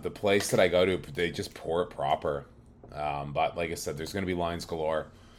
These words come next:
I had an incident there a couple weekends ago where I drank way too much money with a nice fella there, uh, who is a huge Manchester United fan. Shout out to him. But, uh, he l-, loves to drink, as do I, so it might not be a great combo.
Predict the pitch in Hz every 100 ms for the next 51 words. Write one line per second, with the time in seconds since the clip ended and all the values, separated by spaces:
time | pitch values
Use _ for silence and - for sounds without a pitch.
0 | - - - 82 82 78 90 - 90 82
1 | 80 80 76 - 80 80 80 73 76 73
2 | 71 71 69 69 71 - - - - -
3 | - - - 143 139 156 143 156 135 139
4 | 135 147 139 127 117 117 - - - -
5 | - 113 127 131 131 123 - - - -
6 | - - - - 139 131 135 123 127 135
7 | 156 185 170 117 107 101 98 98 107 101
8 | 101 95 101 92 143 131 110 95 90 95
9 | - 87 85 82 78 90 90 95 101 87
10 | 71 73 78 90 95 76 71 80 73 69
11 | 92 98 98 80 80 78 110 131 - 87
12 | 104 139 - 90 82 87 85 110 135 147
13 | - 117 131 135 135 127 110 123 117 117
14 | 107 69